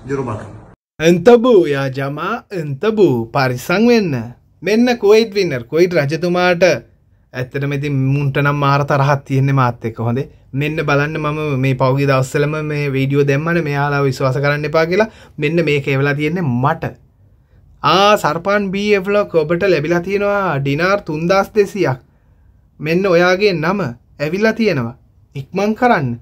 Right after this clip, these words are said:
Speaker 2: ලින්ක් එක ටච් කරලා වේගෙන්ම ගිහිල්ලා ඔයාගේ, ආ, සම්පූර්ණ තොරතුරු ටික ඇතුළත් කරන්න. ඔබටත් මෙම තෑග්ග ලබා ගන්න පුළුවන්.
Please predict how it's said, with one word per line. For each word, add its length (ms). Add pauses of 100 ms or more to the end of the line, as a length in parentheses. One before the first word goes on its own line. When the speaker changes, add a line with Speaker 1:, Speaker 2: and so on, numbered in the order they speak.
(360)
Speaker 2:
ලින්ක් 300
එක 100
ටච් 340
කරලා 340 (560)
වේගෙන්ම 540
ගිහිල්ලා 420
ඔයාගේ, 520 (1080)
ආ, 220
සම්පූර්ණ 480
තොරතුරු 340
ටික 140
ඇතුළත් 360
කරන්න. 300 (320)
ඔබටත් 420
මෙම 180
තෑග්ග 480
ලබා 440
ගන්න 380
පුළුවන්. 440